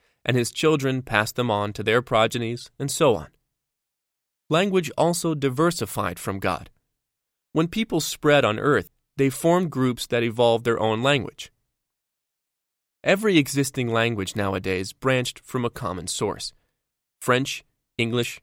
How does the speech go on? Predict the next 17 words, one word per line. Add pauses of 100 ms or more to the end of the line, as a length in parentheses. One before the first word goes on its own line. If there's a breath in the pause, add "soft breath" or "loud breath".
and
Italian,
for
instance, (300 soft breath)
are
influenced
by
Latin. (1500)
Likewise, (260 soft breath)
the
vast
dialects
spoken
in
Arab
countries
today